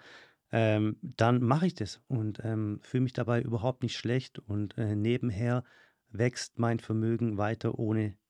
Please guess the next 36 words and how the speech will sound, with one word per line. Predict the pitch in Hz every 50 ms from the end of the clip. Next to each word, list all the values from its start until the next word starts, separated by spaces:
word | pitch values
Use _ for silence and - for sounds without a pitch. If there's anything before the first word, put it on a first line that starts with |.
| _ _ _ _
dass | - 107 95 - -
ich | - - - _
daran | - 85 87 98 101
arbeite. | 107 101 95 95 - 95 95
Und | 101 110
das | 113
ist | 139 135
schon | - 151 151 147
was | 143 127 - -
Geiles, | - 117 127 139 135 - -
Leute. | 127 131 131 - 123
Ich | 117 -
bin | 120 117
achtunddreißig | 123 110 104 - 110 107 117 113 - 98
Jahre | 95 110 113 117 117 120
alt. | - 120 117 107 - - - - - - - _ _
Glaubt | - - 113 120 - _
mir, | - 120 113 117 120
ähm, | 123 113 107 107 107 - _
wenn | - 120 123 123
ihr | 120 120 120 - _ _ _ _ _ _ _ - _
auch | - 139 180 190 -
an | - 151
diesen | 135 147 139 - 135 -
Punkt | - - 147 151 143 - _ _ _ _
kommen | - - 160 151 139 123 104
wollt, | 110 113 104 98 - -
dann | 120 113 -
bucht | 143 131 - -
wenigstens | 127 143 175 190 185 - - 143 - -
<laughs> | - - -
mal | 165 -
dieses | 143 143 131 135 127
Null-Euro-Gespräch | 131 131 123 120 113 120 117 107 104 107 - - 117 110 92
mit | 104 101 - -
mir | 107 107 110